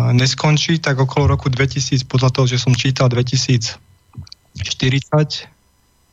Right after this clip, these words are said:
štyridsaťpäť by to mala byť moslimská krajina. Ak, ak sa bude počet, eh, počet muslimov v krajine zvyšovať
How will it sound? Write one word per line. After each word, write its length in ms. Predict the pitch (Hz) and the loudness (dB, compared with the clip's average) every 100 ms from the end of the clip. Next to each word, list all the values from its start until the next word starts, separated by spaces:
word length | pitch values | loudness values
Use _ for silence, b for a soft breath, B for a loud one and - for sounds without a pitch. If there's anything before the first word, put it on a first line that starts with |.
| _ _ | _ _
štyridsaťpäť 880 | - - 135 131 123 - - 135 131 | -10 -4 -4 -2 -4 -4 -4 -4 -2
by 80 | 127 | -2
to 120 | 135 | 0
mala 160 | 131 135 | 0 0
byť 160 | 131 | 0
moslimská 480 | 131 131 - 147 170 | 0 0 0 -2 0
krajina. 560 | 165 - 160 139 131 110 _ - | -2 0 -2 -2 -8 -12 _ -2
Ak, 80 | 139 127 127 | -2 0 0
ak 120 | 127 | 0
sa 100 | - | 2
bude 240 | 135 143 131 - - - - | 2 2 0 -4 -20 -20 -8
počet, 380 | - 151 147 127 | -2 0 0 -2
eh, 260 | - 127 120 120 | 0 2 0 0
počet 400 | 147 - 135 - - 143 | -2 0 -2 -2 -6 -4
muslimov 600 | 165 139 156 170 151 135 113 | 0 0 0 0 2 2 0
v 60 | - | -4
krajine 360 | - 143 147 135 | 0 2 2 0
zvyšovať 460 | 120 147 - 139 | 0 -2 2 0